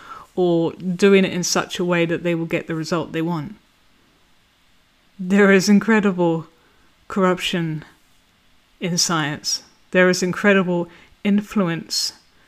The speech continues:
to get things to come out a certain way. True science, the scientific method, where we say, "This is the best information we have at the time,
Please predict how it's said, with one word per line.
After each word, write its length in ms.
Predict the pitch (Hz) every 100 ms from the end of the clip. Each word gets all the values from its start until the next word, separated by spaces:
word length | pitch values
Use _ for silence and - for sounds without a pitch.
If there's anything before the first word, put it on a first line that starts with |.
| _ _
to 100 | -
get 220 | 180 165
things 320 | - 185 170 -
to 80 |
come 220 | - 180 180
out 220 | 170 -
a 20 |
certain 440 | - 185 175 185
way. 380 | 175 175 156 147 - _ _ _ _ _ _ _ _ _ _ _ _ _ _ _ _ _ _ _ _ _ _ -
True 280 | - 285 302
science, 760 | 302 151 151 190 214 - - - - _ _ _ -
the 80 | 190
scientific 720 | - 208 208 196 220 208 208
method, 520 | 190 180 - 254 269 - - - - - _ _
where 220 | 202 190
we 100 | 180
say, 440 | 180 - 185 180 185 - -
"This 220 | 214 208
is 140 | 208
the 80 | -
best 340 | 185 196 - 208
information 580 | 190 190 185 175 196
we 120 | 180 160
have 260 | 185 175
at 120 | 180
the 80 | -
time, 520 | - 185 180 208 202